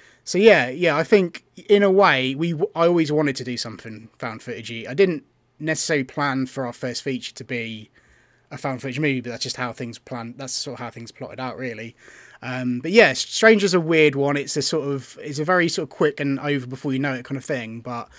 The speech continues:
um, the idea was we just wanted to get out and shoot stuff. I literally just got my hands on the Blackmagic Pocket Cinema camera,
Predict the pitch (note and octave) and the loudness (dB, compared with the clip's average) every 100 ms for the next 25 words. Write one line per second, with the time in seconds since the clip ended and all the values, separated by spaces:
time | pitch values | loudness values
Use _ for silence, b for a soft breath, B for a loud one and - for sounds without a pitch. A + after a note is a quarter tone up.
0 | B B B A#2+ C3 B2+ B2 A#2+ D3+ D3 | B B B -8 -2 -2 -2 -2 0 0
1 | C#3+ C#3+ C3+ B2+ B2+ D3 D3+ - C#3+ C#3 | 2 0 0 -6 -6 -6 -6 -4 -4 -4
2 | - C3 B2+ B2 A2 A#2+ - - B2 - | -6 -8 -4 -4 -6 -8 -6 -4 -4 -6
3 | - G#2 - B B B - A#2+ - _ | -10 -12 -16 B B B -14 -14 -14 _
4 | D#3 D#3+ D3+ - D#3+ B2+ D3+ - F3 C#3 | -4 -2 -2 -2 -4 -2 -2 -2 -4 -4
5 | C3 C#3+ C3 C3+ C3 B2+ B2+ B2+ B2 A#2+ | -4 -2 -2 -2 -2 -2 -4 -6 -8 -8
6 | C#3+ B2+ - C3 B2+ - - C#3 C#3 - | -8 -10 -10 -12 -12 -14 -12 -10 -10 -10
7 | B2+ A#2+ - A#2 A2 G#2 B2 | -10 -10 -12 -12 -12 -14 -16